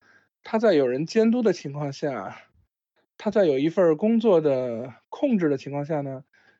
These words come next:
他能够比较规律的生活和工作。但是完全自由以后，他可能没有这样的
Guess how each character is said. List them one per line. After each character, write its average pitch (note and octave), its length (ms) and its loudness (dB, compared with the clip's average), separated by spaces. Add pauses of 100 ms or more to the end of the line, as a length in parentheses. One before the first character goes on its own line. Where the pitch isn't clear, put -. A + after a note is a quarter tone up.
(120)
他 F#3+ 220 0
能 E3 200 0
够 F3 220 4
比 C3 180 -4
较 D3 300 0
规 A3 260 2
律 G3+ 160 4
的 C#3+ 140 2
生 F#3 280 -2
活 D#3+ 180 2
和 E3 100 -2
工 F#3+ 180 -4
作。 F#3+ 320 -4 (560)
但 G3+ 220 4
是 F3+ 240 2
完 D#3 200 2
全 G3+ 220 0
自 G#3+ 140 -4
由 G3 100 4
以 C3+ 80 0
后， D#3 160 -2
他 F#3+ 160 -2
可 E3 100 -4
能 C3+ 120 -4
没 C#3 100 -4
有 E3 180 0
这 F3+ 140 -4
样 D#3 160 0
的 C3+ 240 -6